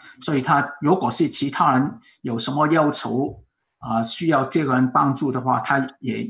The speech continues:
愿意的帮助。但是这两点呢，啊，是对神的忠心是一个最重要的。如果这两点有什么冲突的话，他应该是以这个忠心于神为这个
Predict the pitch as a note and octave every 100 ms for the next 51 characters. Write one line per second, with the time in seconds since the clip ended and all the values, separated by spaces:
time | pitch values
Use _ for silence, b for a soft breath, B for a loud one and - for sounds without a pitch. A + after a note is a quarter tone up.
0 | F3 D#3 C#3+ C3 B2 A#2+ C3+ C3 B2+ B2
1 | - _ B B B - G#3+ G#3+ E3+ -
2 | - - D#3+ A#2 D#3 - A2+ C3 C3+ C3+
3 | B B _ B2 A#2 A2+ - E3 C3 F#3+
4 | D#3+ - A2 C3+ - E3 E3+ - D#3 D3
5 | - - - C#3 C3+ C#3 F3+ D3+ F#3 D3
6 | C3+ A#2 A#2 - _ B B B - _
7 | D3+ D3 D3+ A3+ A3+ B2 B2 F3 D3+ E3
8 | C3+ A2+ A2+ - C3+ C3 A#2+ - - F#3
9 | D3+ A#2+ A#2 C3 C3 B2+ B B B -
10 | E3 D#3+ D3+ E3+ C3 - - - A#2+ A2+
11 | D3 C#3 B2+ F#3 F3+ F3 D#3 D3+ - -
12 | A3+ C4 - _ A#2 B2 B2+ B2 -